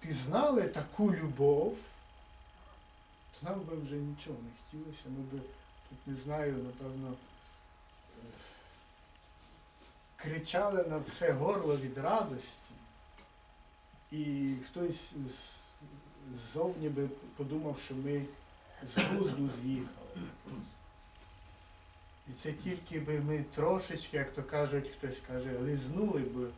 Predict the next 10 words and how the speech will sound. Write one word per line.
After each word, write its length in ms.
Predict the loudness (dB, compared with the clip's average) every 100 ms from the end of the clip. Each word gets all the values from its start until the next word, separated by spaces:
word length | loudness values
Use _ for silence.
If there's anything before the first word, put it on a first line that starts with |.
| -14 -10
тої 200 | -4 -2
Божої 440 | 0 0 -2 -4 -8
любові, 440 | -8 -4 -2 -2 -4 -12 -12
зрозуміли, 800 | -6 -4 -2 -4 -4 -2 -2 -2
зачерпнули. 680 | -6 -8 -10 -12 -8 -4 -4 -6 -14 -18 -20 -20 -20 -18
А 20 |
в 200 | -18 -14 -4
Царстві 380 | -2 -2 -6
Небесному 640 | -6 -4 -4 -4 -6 -6 -4
ми 160 | -4